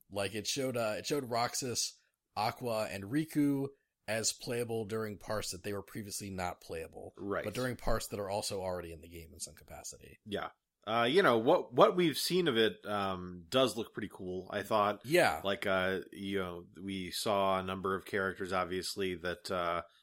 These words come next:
Speaker 2: are not Sora who are playable, and they all seem to have, like, very unique and cool fighting styles.
Speaker 1: Yeah.
Speaker 2: Uh, and, uh, I am, uh, you know, interested in getting more information about it, but, uh, my initial impression was that it looks neat.
Speaker 1: Yeah, me, me too.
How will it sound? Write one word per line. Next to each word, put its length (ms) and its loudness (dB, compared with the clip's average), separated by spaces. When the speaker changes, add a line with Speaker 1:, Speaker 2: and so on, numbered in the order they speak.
Speaker 2:
are 200 0
not 280 -2
Sora 300 -2
who 100 -8
are 120 -4
playable, 680 2
and 240 0
they 80 -2
all 220 0
seem 240 -6
to 80 -4
have, 260 0
like, 180 -6
very 240 -2
unique 460 -10
and 160 -12
cool 240 -10
fighting 420 -4
styles. 720 -4
Speaker 1:
Yeah. 340 -2
Speaker 2:
Uh, 600 -2
and, 380 -8
uh, 460 -4
I 220 -2
am, 280 -6
uh, 340 -6
you 100 -4
know, 100 -2
interested 340 -2
in 80 -8
getting 220 0
more 180 -4
information 460 -8
about 240 0
it, 200 -6
but, 300 -8
uh, 240 -2
my 160 -4
initial 420 -8
impression 440 -10
was 220 -12
that 80 -10
it 60 -10
looks 160 -18
neat. 200 -18
Speaker 1:
Yeah, 240 2
me, 260 -6
me 140 -2
too. 300 -6